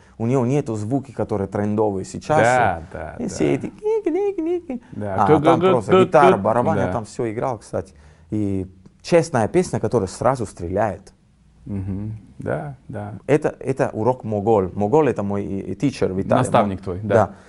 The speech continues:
Speaker 1: И он говорит, не надо гипертехничизм, надо просто то, что зашёл в, э, душа. Когда он писал песню «Ma perché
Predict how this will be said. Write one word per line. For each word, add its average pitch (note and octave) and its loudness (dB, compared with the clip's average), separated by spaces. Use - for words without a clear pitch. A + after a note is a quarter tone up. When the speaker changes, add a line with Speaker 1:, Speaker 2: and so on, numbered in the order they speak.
Speaker 1:
И F#2 2
он C3+ -2
говорит, B2 4
не A2+ -2
надо F#2+ -4
гипертехничизм, F#2+ -8
надо - -12
просто - -8
то, A2+ -2
что - -4
зашёл F#2+ -2
в, F2+ -2
э, F2+ -2
душа. F2+ -4
Когда F#2+ -2
он G#2 -2
писал G2+ -2
песню G2 -6
«Ma D3 -4
perché E3 -4